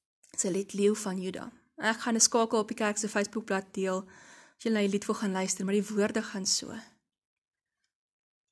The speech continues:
Jesus, die sterke leeu van Juda. Jesus, die vlekkelose lam. Jesus,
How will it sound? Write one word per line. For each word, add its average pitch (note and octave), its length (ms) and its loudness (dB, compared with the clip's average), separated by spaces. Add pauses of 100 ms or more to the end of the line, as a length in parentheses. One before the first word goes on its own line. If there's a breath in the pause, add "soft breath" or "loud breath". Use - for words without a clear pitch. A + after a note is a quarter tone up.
Jesus, G#3+ 760 4 (440)
die G3 60 0
sterke G#3 480 4
leeu G3 220 2
van G3+ 260 -6
Juda. - 320 -8 (1200)
Jesus, G3+ 800 6 (220)
die G3+ 120 -2
vlekkelose G#3+ 1080 2
lam. A3+ 260 -10 (1500)
Jesus, G#3+ 840 4